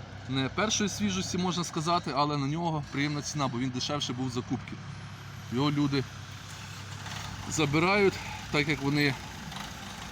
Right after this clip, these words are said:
рядом біля нас знаходяться, ми дали ще двісті доларів знижки.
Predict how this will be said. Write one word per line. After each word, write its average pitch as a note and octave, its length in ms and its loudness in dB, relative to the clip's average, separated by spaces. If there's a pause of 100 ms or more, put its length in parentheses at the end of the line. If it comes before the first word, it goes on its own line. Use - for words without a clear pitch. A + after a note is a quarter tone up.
(720)
рядом C#3+ 280 4
біля C3 180 4
нас C3 180 2
знаходяться, D#3+ 520 2
ми B2+ 160 2
дали B2+ 320 2 (680)
ще A#2+ 260 2
двісті B2+ 360 0
доларів B2+ 400 4
знижки. D#3 440 0